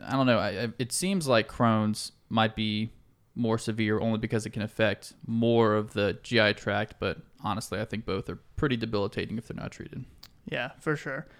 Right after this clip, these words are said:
Speaker 2: And, you know, and, and they come, they come about from several different ways. So we have, like, an immunologic autoimmune component, and so you, you have these, this inappropriate T cell response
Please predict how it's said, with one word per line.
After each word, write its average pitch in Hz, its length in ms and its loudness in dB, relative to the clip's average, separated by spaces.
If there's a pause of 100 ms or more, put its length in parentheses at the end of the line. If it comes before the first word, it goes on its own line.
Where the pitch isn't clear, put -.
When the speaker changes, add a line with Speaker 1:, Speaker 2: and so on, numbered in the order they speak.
(380)
Speaker 2:
And, - 320 -4
you 180 60 4
know, 170 80 2
and, - 340 -2
and 175 160 2
they 175 100 6
come, 233 400 2
they 170 160 2
come 233 140 2
about 185 320 4
from 160 100 -2
several 160 320 0
different 139 420 -2
ways. 127 280 -4
So 147 220 -4
we 156 120 2
have, 180 260 2
like, 165 240 2
an 147 100 -2
immunologic 156 800 0 (460)
autoimmune 156 720 2
component, 151 600 -2 (400)
and - 120 -6
so 147 500 0
you, 151 360 -6
you 160 200 -4
have 156 140 -2
these, 139 460 -8 (240)
this 156 160 -14
inappropriate 160 800 -6
T 160 180 -8
cell 147 280 -4
response 147 600 -6